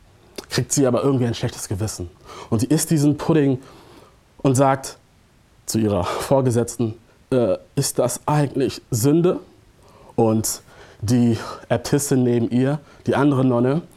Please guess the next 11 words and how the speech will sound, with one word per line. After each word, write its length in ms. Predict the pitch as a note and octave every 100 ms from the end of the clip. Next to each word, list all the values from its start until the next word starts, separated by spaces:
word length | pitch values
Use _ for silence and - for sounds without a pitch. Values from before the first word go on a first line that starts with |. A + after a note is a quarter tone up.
| - - - - -
ähm, 300 | B2+ A#2 A#2
weil 140 | B2+ C3
der 80 |
Pudding 340 | B2 D#3 C#3+ C3
nur 120 | A#2+
null 240 | C3 E3
Komma 220 | G3+ F#3 E3+
eins 160 | F3+
Prozent 380 | - D#3 - D#3+
Fett 260 | - E3 B2
hat, 320 | G#2+ -